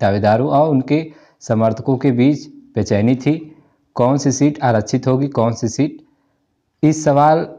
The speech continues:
को जेहन में लिए पिछले कई दिनों दावेदार और समर्थक विकास भवन,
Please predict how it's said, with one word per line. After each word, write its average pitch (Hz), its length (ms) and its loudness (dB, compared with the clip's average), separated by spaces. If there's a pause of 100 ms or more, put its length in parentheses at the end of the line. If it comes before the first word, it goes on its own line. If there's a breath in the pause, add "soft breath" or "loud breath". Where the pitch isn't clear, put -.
(100)
को 147 220 2 (320)
जेहन 120 380 2
में 156 320 2 (140)
लिए 123 300 4
पिछले 131 400 0
कई 127 220 0
दिनों 131 340 2 (640)
दावेदार 113 420 2
और 135 180 2
समर्थक 117 440 0
विकास 113 500 0
भवन, 131 360 0